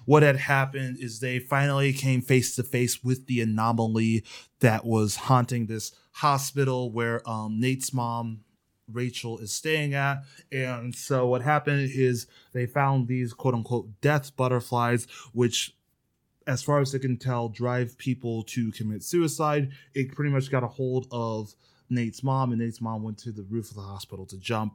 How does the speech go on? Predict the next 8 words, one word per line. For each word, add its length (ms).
but 280
they 280
caught 300
the 60
butterflies 500
before 300
that 160
happened, 560